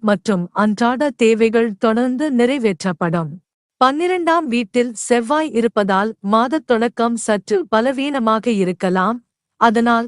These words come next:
சிறு காயம் ஏற்படலாம் அல்லது எந்த வகையான அறுவை சிகிச்சை செய்தாலும் அவதிப்படலாம். சனியின் வக்ர நிலை பன்னிரெண்டாம் வீட்டில் இருப்பதால் உங்கள் ஆரோக்கியத்தில் ஏற்ற தாழ்வுகளை சந்திக்க நேரிடும்.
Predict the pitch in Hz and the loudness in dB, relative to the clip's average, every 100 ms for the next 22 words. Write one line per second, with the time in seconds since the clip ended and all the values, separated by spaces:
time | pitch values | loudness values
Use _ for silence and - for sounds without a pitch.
0 | - - 294 349 320 262 277 302 240 214 | -8 -2 0 0 0 -2 -2 -2 0 -2
1 | 196 190 180 170 202 247 - 226 240 240 | -2 -2 0 0 -2 -4 -2 2 2 0
2 | 247 196 214 269 320 349 - 240 233 226 | -2 0 0 0 0 -2 0 0 0 0
3 | 233 240 - 233 269 302 285 247 220 233 | -2 -2 0 2 0 -2 -4 -2 -2 -2
4 | 247 226 214 190 196 202 240 240 - 208 | -2 0 0 0 0 -2 -2 -4 -2 0
5 | 214 190 - 170 165 170 160 175 - _ | 0 -2 -2 -2 0 0 -2 -8 -20 _
6 | _ _ _ _ _ _ _ - - 277 | _ _ _ _ _ _ _ -6 0 0
7 | 339 370 330 233 233 277 285 220 208 185 | 0 -2 0 0 0 -2 0 0 0 -4
8 | - 247 247 311 330 302 302 294 233 233 | -4 0 0 0 -4 0 0 0 -2 -2
9 | 254 247 202 208 - 196 202 202 220 - | -2 -2 0 0 0 0 0 -2 -4 -8
10 | 269 294 220 208 - 226 269 311 - 254 | -6 0 0 0 2 2 2 -2 -2 -4
11 | 208 285 294 - 226 269 262 302 277 214 | -2 -2 -2 -4 -4 -2 -2 -4 -2 0
12 | 214 226 214 226 247 226 220 220 233 - | 0 0 0 0 0 -2 -2 0 -2 -2
13 | 208 185 175 175 175 | 0 0 0 -2 -4